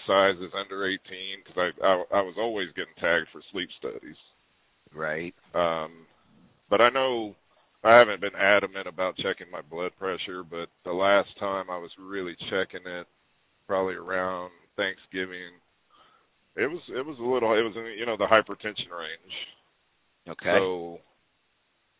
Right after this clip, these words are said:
Speaker 1: uh, you know, at the physical, after about, you know, five weeks on carnivore, one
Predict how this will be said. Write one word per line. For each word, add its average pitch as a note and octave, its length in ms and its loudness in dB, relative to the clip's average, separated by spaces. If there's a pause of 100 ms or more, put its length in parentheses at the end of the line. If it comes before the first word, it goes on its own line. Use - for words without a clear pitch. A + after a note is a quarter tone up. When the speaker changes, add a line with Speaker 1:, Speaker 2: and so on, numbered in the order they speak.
Speaker 1:
uh, E2+ 400 4 (140)
you G2+ 120 -10
know, F2+ 180 -2
at F#2+ 100 -2
the F2 140 -14
physical, F#2+ 600 -6
after F2 240 -2
about, F2+ 340 2 (1040)
you G2+ 100 -14
know, E2+ 140 -8 (100)
five F#2+ 360 6
weeks F#2 340 -12
on F#2 160 -6 (100)
carnivore, F2 720 -8 (640)
one G2 160 -6